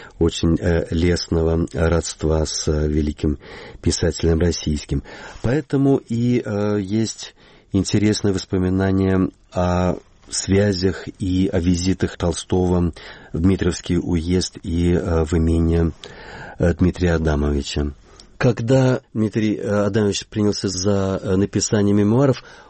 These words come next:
он сам уже, конечно, понимал, что они к печати не готовы. И он думал, что, может быть, кто-то из его родных возьмется за приведение в порядок. В частности, он вспоминал своего двоюродного брата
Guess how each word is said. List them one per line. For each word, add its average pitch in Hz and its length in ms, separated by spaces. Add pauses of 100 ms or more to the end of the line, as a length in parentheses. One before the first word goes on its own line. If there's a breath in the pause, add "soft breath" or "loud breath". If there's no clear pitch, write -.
(120)
он 120 160
сам 120 280
уже, 107 220
конечно, 104 340
понимал, 110 640
что - 180
они 104 160
к - 60
печати 101 400
не 98 120
готовы. 71 680 (380)
И 139 260
он 117 260
думал, 143 340
что, - 320
может 123 420
быть, 107 160
кто-то 120 400
из 104 100
его 117 160
родных 110 600 (120)
возьмется 87 840
за 85 560
приведение 87 560
в - 100
порядок. 82 460
В - 60
частности, 120 440
он 104 120
вспоминал 104 420
своего 98 540 (200 loud breath)
двоюродного 98 640
брата 101 520